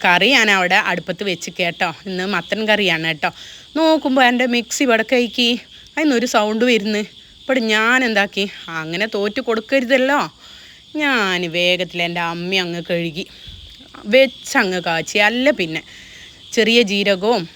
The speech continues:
തേങ്ങയും കൂട്ടിയിട്ട് നല്ലോണം അങ്ങ് അരച്ച്. അമ്മി അരച്ചിട്ടുള്ള ആ ഒരു ടേസ്റ്റ് പണ്ടെങ്ങാനും കഴിച്ചതാണല്ലേ. അത് വല്ലാത്തൊരു നൊസ്റ്റാൾജിക് ഫീൽ തന്നെയാണ്.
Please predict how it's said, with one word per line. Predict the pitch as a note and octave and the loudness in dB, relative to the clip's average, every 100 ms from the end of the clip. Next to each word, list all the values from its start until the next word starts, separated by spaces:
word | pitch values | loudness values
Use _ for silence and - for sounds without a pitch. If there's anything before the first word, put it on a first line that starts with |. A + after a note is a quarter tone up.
| - F#3+ | -4 2
തേങ്ങയും | F#3 G3+ G#3+ F3+ | 2 2 -2 -2
കൂട്ടിയിട്ട് | F3+ F3 F3+ G3+ - | -4 -4 -4 -4 -2
നല്ലോണം | A3 A3 A3+ A#3 A#3 A#3+ B3+ | -2 0 0 0 0 2 2
അങ്ങ് | F3+ F3 D#3+ | 0 -2 -4
അരച്ച്. | - - G3 - - - - - - - - - G3+ | -6 -10 -10 -10 -20 -20 -20 -20 -20 -20 -20 -10 -4
അമ്മി | G#3 A#3 B3+ A#3+ | 0 2 2 4
അരച്ചിട്ടുള്ള | F#3 E3+ - G3 G3 G3+ F#3 F#3 | 2 0 -4 -6 -2 0 2 2
ആ | F3+ F3 | 2 0
ഒരു | E3 D#3 | -2 -2
ടേസ്റ്റ് | E3+ D#3+ - - - | -2 -2 -6 -10 -2
പണ്ടെങ്ങാനും | G#3+ G#3+ A#3 B3+ B3+ F#3+ E3+ F3 F3 | 0 2 2 2 2 2 0 0 -2
കഴിച്ചതാണല്ലേ. | D#3+ - D#3+ E3 E3 D#3+ F3 E3 - - - - - | -4 -4 -4 -2 -2 -2 -2 -4 -10 -20 -20 -12 -2
അത് | A3 C4 | 0 2
വല്ലാത്തൊരു | A#3 G3 G3 G#3+ A#3 B3 - G#3+ G3 - - - - F#3+ | 2 4 2 2 2 2 2 2 2 -2 -8 -16 -6 -2
നൊസ്റ്റാൾജിക് | F#3 - - A#3 A#3 A#3 - | -2 -4 0 2 2 -2 -4
ഫീൽ | A3+ G3+ G3+ F#3+ | -2 0 0 0
തന്നെയാണ്. | F#3+ G3 F3+ E3 | 2 2 2 0